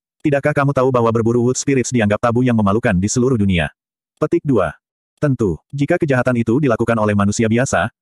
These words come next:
maka dosa mereka tidak bisa diremehkan," jawab Nan Qianqiu. "Tapi baik kau maupun aku bukanlah manusia, kan?" Dia menyatakan sambil melihat Yun Ce,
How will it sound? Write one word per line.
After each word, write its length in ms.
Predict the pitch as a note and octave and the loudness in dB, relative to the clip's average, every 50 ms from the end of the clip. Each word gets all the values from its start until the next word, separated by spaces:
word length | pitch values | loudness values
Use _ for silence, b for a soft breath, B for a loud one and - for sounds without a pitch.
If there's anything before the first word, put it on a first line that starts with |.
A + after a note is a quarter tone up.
| _ - | _ -6
maka 240 | A#2+ B2+ C3+ D#3 D3 | -4 -2 0 0 0
dosa 160 | C3+ C3+ B2 | 0 0 0
mereka 240 | G#2+ G#2 A2+ A2 A2+ | 0 0 -2 -2 -2
tidak 160 | A2+ G#2 G2+ | 0 0 0
bisa 140 | A2+ A#2 - | -2 -2 0
diremehkan," 560 | C3 B2 C3 C3+ C#3 C3+ - G#2+ E2+ D2+ D2 - _ | 0 0 0 0 0 -2 -2 -2 -2 -2 -4 -8 _
jawab 320 | - A2+ A#2 B2 C3 B2+ A#2 - | -6 -2 -2 0 0 0 0 0
Nan 160 | A2+ G#2+ G2 G2 | 0 0 0 0
Qianqiu. 480 | - G2+ F2+ F2 F#2 E2 D2+ C#2 - _ _ _ _ _ _ _ _ _ _ | 0 -2 -2 -2 -2 -2 -4 -4 -6 _ _ _ _ _ _ _ _ _ _
"Tapi 240 | - D3 C#3 D#3 D3 | -4 -2 0 0 0
baik 240 | C3+ C3+ C3+ C#3+ | 2 2 2 0
kau 80 | D3+ C#3+ | 0 0
maupun 240 | B2 A#2 A#2 - C3+ C3 | 2 2 0 0 0 0
aku 160 | A#2 - B2 A#2 | 0 0 -2 -2
bukanlah 320 | A2+ A2 A#2 A#2 A#2 A#2 | 0 0 0 0 0 0
manusia, 480 | A#2+ B2+ C3+ C#3 - A#2 F#2+ E2 D2+ - _ _ - | 0 0 0 0 0 0 -2 -2 -2 -6 _ _ -4
kan?" 240 | G#2+ F#2 E2 D2+ C#2+ - _ _ _ _ _ _ _ _ _ - | -4 -2 -2 -4 -6 -10 _ _ _ _ _ _ _ _ _ -6
Dia 160 | C#3+ D3 D3 | -2 0 0
menyatakan 400 | D#3+ E3+ D#3+ C#3 B2+ B2 - C3 | 2 2 0 0 0 0 0 -2
sambil 320 | B2 - B2 A#2 A#2+ B2 C#3 | 0 0 0 0 2 2 2
melihat 320 | C#3 B2 A#2 A2 A2+ A#2+ | 2 2 2 0 0 0
Yun 160 | B2 B2+ C3 | 0 0 0
Ce, 320 | C3 - A2+ F#2 A#2 D3+ | 0 0 -2 -2 -2 -2